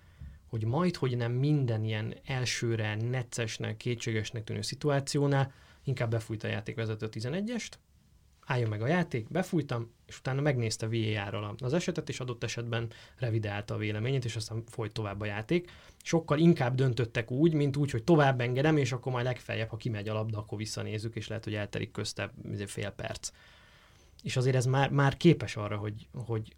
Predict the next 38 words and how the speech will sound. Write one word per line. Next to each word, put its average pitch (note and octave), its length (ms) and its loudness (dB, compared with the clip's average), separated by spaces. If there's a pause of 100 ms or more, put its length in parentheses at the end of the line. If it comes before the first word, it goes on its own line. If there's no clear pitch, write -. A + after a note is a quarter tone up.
hogy A#2+ 160 -2
egy, A#2 320 -6
hogy B2 120 0
egy B2+ 80 2
mérkőzés C3+ 640 4
nem F3 180 0
is - 100 -4
más C3+ 420 0 (160)
mederbe B2+ 500 2
tereljen, C#3+ 440 4
de C#3 100 4
hát C#3+ 180 2 (720)
ez D3+ 100 -8
már C#3 140 0
csak E3+ 160 2
amiatt F3 360 8
is A#2+ 80 2
hatással B2 500 2
van A#2 100 2
a A#2 40 2
játékra, C3+ 540 2
mert C3+ 140 4
ezek C3 220 0
után C3+ 240 0
a, C3 200 2 (420)
a C#3 40 0
játékosok A#2 500 2
elkezdik G#2+ 340 0
magukat G#2+ 280 0
dobálni G#2 380 0
a G#2+ 40 -2
tizenhatoson G#2+ 560 -2
belül, A#2+ 160 2
hogy A#2+ 120 2
tűnjön A#2+ 300 2
minden A2+ 280 2
neccesnek, - 560 -6
nem? C3+ 280 -2